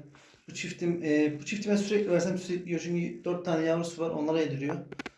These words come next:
Bakın ama bütün çiftlerim gayet severek yiyor. Bu tüydeki kuşum, o yemiyor o yüzden. E, bakın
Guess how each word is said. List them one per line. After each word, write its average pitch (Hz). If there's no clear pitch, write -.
Bakın 151
ama 180
bütün 196
çiftlerim 160
gayet 165
severek 156
yiyor. 151
Bu 185
tüydeki 180
kuşum, -
o 156
yemiyor 160
o 131
yüzden. 127
E, 135
bakın 160